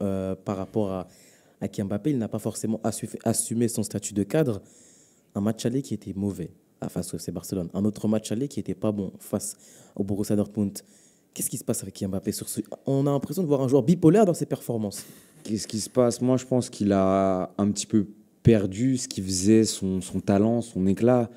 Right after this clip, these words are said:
Speaker 2: C'est la spontanéité. Je pense qu'on est face à un joueur qui est peut-être devenu trop robotisé, trop gangréné par le but, par, euh, le fait d'absolument vouloir être sur le devant de la scène.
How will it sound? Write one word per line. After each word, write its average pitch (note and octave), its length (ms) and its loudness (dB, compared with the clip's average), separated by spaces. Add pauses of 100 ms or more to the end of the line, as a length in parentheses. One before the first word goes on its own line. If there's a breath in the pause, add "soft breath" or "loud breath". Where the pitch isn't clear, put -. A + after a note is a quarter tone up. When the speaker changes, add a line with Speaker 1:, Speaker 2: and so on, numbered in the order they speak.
(200 soft breath)
Speaker 2:
C'est - 140 2
la G#2 80 8
spontanéité. G#2 760 2 (560)
Je - 120 -18
pense B2 220 0
qu'on A2 120 2
est G#2 80 4
face G2+ 260 -2
à - 40 -2
un G2+ 120 2
joueur B2+ 460 4
qui G2+ 300 2
est G2+ 100 4
peut-être - 500 -4
devenu G2+ 240 0
trop A2+ 360 0
robotisé, G#2 920 2 (460 soft breath)
trop A#2 240 2
gangréné G#2 480 2
par G2 180 0
le G2+ 140 4
but, A#2 420 -2
par, G2 320 2
euh, G2 80 6
le G2 160 4
fait G2+ 240 2
d'absolument A#2+ 720 4
vouloir G#2+ 400 4
être G#2+ 80 2
sur - 220 -2
le A#2 160 6
devant G#2+ 260 2
de G2+ 60 0
la G2 100 2
scène. C3 320 0